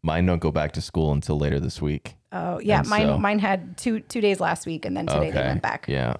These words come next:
Speaker 1: Oh, man. That's nice. Um,
Speaker 2: <laughs>
Speaker 1: so
Speaker 2: It's
Speaker 1: mine
Speaker 2: gonna come for you, too.
Speaker 1: It's, yes.
Speaker 2: It'll
Speaker 1: Yeah, it's
Speaker 2: happen.
Speaker 1: right around the corner. So we, we took a trip to Arizona, and when we got back, we were so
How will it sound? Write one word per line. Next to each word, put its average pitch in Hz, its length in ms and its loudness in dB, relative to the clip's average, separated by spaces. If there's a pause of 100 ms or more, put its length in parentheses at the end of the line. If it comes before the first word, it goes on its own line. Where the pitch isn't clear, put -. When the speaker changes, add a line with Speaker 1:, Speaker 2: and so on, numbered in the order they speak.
Speaker 1:
Oh, 78 240 0
man. 65 440 -4 (120)
That's - 240 -2
nice. 62 400 -4 (340)
Um, 110 540 2 (280)
Speaker 2:
<laughs> - 260 -12
Speaker 1:
so - 240 0
Speaker 2:
It's 104 80 6
Speaker 1:
mine 110 320 4
Speaker 2:
gonna 110 140 6
come - 200 -6
for - 120 -4
you, - 140 -6
too. - 240 -6 (200)
Speaker 1:
It's, 110 360 2
yes. - 520 -2
Speaker 2:
It'll 214 120 2
Speaker 1:
Yeah, 87 200 2
it's - 100 0
Speaker 2:
happen. 98 100 0
Speaker 1:
right 95 140 4
around 95 220 4
the 92 80 2
corner. 78 480 2 (220)
So 120 200 2
we, 110 320 4
we 101 160 4
took - 180 -2
a - 60 0
trip - 240 -2
to 98 100 0
Arizona, 85 760 2
and 80 240 2
when 82 180 4
we 85 100 4
got 78 340 0
back, 85 580 -4 (120)
we 87 160 -2
were 80 160 0
so 90 680 2